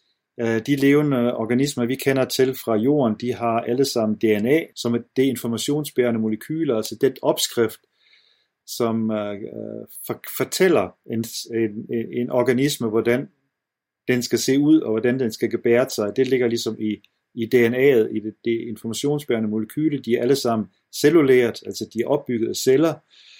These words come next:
Øh, nogle organismerne består kun af en enkelt celle, øh, andre organismerne består af flere celler. Cellerne er omgivet af en membran. Altså, der findes en, en, en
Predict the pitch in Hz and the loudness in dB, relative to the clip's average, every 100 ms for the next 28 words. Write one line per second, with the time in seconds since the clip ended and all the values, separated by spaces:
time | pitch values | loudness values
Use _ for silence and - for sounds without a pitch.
0 | - _ _ 113 110 127 147 151 - 120 | -20 _ _ -4 2 4 4 2 -2 0
1 | 117 123 135 - 113 110 107 120 117 - | 2 2 0 -2 -2 -4 0 0 2 0
2 | 147 110 117 147 143 - 135 131 123 _ | 0 0 -2 -4 -4 2 2 2 -2 _
3 | _ _ _ - 113 110 117 127 113 117 | _ _ _ -10 -6 -4 0 0 0 0
4 | 120 - 110 101 - 107 104 - 117 143 | -2 -4 -4 -6 -4 -4 -4 0 2 2
5 | - 127 127 110 _ _ _ _ - 127 | 0 -2 -2 -8 _ _ _ _ 0 2
6 | 139 147 127 120 - 117 113 110 107 107 | 4 4 2 -2 -4 0 2 2 2 0
7 | - 131 156 131 123 123 107 104 104 131 | 0 -2 -2 2 2 2 0 -4 -4 0
8 | 151 147 98 - _ _ _ 107 104 104 | 2 2 -2 -8 _ _ _ -10 -6 -6
9 | 110 110 - 113 143 139 - 107 101 104 | -6 -10 -8 -2 0 0 -2 -6 -6 -8
10 | - 107 107 _ _ - 110 101 | -10 -12 -12 _ _ -14 -12 -12